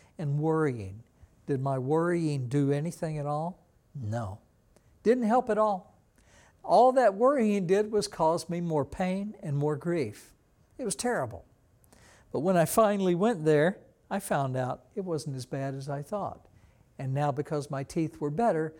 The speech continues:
I wouldn't have to go through further pain down the road. I put myself through so many things, so many painful things on my own.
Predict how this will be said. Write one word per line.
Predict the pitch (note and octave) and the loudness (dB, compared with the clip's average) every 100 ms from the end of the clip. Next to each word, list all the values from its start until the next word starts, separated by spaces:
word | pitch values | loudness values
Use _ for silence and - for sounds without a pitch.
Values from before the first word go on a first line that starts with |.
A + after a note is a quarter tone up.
| - - | -20 -6
I | G3 | -2
wouldn't | D#3+ C#3+ C#3 | 0 0 -2
have | D3 C#3 | -4 -4
to | - | -6
go | C#3 D3+ | -4 -4
through | C#3+ D3 | -2 -6
further | C3 G#3 E3+ C#3+ | -4 -4 -4 -4
pain | - C#3 A#2+ B2 - - - _ | -4 -6 -6 -10 -14 -20 -20 _
down | C#3 C#3 C#3 | -4 -2 -2
the | C#3 | -2
road. | D3+ D3+ A2 - - _ _ _ _ _ _ - - - - _ _ - - | -2 -2 -4 -10 -20 _ _ _ _ _ _ -20 -20 -20 -20 _ _ -20 -2
I | - D4 | 2 2
put | B3 - C#4+ - | 0 0 0 2
myself | G3+ F#3 - F#3 E3+ | 0 -2 0 2 0
through | - E3 D3+ | -2 -4 -2
so | - E3 | 0 0
many | D#3+ D#3 D#3+ C#3 G#2+ - _ _ _ _ _ _ | 0 -2 -4 -4 -8 -14 _ _ _ _ _ _
things, | - C#3 A#2 G2+ - | -4 -4 -4 -6 -4
so | - F3 | 0 0
many | F3+ F3 | 0 -2
painful | D3+ - D#3+ E3 D#3 D3+ | -4 -4 -4 -4 -4 -4
things | - D3+ C#3+ C3+ | -2 -4 -4 -4
on | F3+ F3 | -2 0
my | E3+ | 0
own. | F#3+ G#3+ A2+ | 0 -2 -6